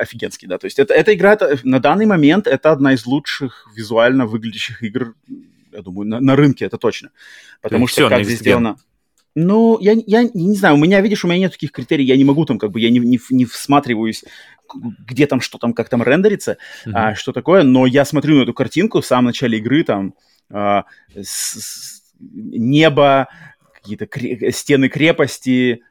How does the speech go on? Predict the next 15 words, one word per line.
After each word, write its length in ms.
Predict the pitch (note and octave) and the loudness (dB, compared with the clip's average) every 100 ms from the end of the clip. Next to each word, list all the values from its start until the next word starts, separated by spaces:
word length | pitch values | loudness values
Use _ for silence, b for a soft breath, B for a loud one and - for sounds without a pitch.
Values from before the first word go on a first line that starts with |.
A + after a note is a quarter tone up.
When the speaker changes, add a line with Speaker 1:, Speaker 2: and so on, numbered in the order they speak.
| _ | _
Speaker 1:
скалы, 840 | - - - C3+ D3+ C#3+ C#3 C3+ | -16 -6 0 2 4 4 4 4
детализация 760 | A#2+ A#2 A#2+ A2+ A#2 C#3 - C3 | 2 -4 -4 0 2 0 0 -2
на 60 | B2 | -2
этих 220 | A#2+ A#2 | -4 -10
скалах, 460 | - B2+ A#2+ A2+ | -4 0 2 0
детализация 600 | G#2 G#2 G#2 G2 A2+ - A2 | -4 -10 -6 0 0 0 0
Speaker 2:
Мгм. 40 | |
Speaker 1:
на 100 | A2+ | 0
ручье, 520 | A2 - - C3 C#3 | -2 -8 -2 2 2
детализация 600 | A2 G#2 G#2 G#2 A2+ A#2 | 0 -6 -4 -2 -2 -4
на 100 | A2 | -6
деревьях, 580 | G2+ A#2+ B2+ C3+ B2+ A#2+ | -4 -2 0 0 0 -4
количество 520 | - G#2+ - - A2 | -6 -8 -10 -6 -4
элементов. 480 | G#2 G#2 B2+ B2+ - B B B B B - | -2 -2 -2 -2 -6 B B B B B -20
К-, 120 | _ | _